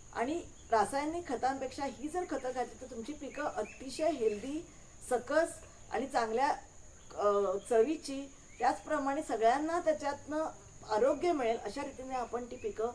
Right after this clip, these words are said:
अ, उपलब्ध करून देऊ शकतो. त्यामुळे या, याचा उपयोग श-, मुख्यतः जरी बागांना वगैरे तर याचा उपयोग आहेच, पण खरा याचा उपयोग शेतकरी बंधूंनी जास्तीत जास्त करून घ्यावा अशी माझी मनापासूनची इच्छा आहे.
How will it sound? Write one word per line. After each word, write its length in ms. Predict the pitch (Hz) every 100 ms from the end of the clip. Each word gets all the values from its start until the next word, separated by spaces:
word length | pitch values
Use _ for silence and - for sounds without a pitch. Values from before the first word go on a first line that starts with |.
| - - - - -
अ, 80 | 190 202 190 185 - 214 208
उपलब्ध 440 | - 233 220 233
करून 260 | 226 208 214
देऊ 160 | 190
शकतो. 440 | 196 180 - - - - - - - - -
त्यामुळे 320 | 226 254 277
या, 220 | - 277 311 - - - 208
याचा 280 | 214 233
उपयोग 380 | 302 277 - 277 294 -
श-, 40 | - - - - 220
मुख्यतः 560 | 226 - 330 330 320
जरी 280 | 320 233 320 - 208
बागांना 580 | 202 202 254 277 302
वगैरे 180 | 277 285
तर 60 | 302
याचा 180 | 269 285
उपयोग 300 | 277 294 302
आहेच, 320 | 214 240 220 - - - -
पण 120 | 294 -
खरा 240 | 220 254
याचा 240 | 320 285 302
उपयोग 280 | 285 269 302
शेतकरी 340 | 226 - 302
बंधूंनी 360 | 285 277 262 262
जास्तीत 280 | 233 208 -
जास्त 200 | - 208 254
करून 220 | 233 247
घ्यावा 320 | 233 208 208 208 - -
अशी 200 | 208 277
माझी 280 | 285 233 254
मनापासूनची 680 | 240 208 247 240 247 226 247
इच्छा 280 | 202 -
आहे. 200 | 185 170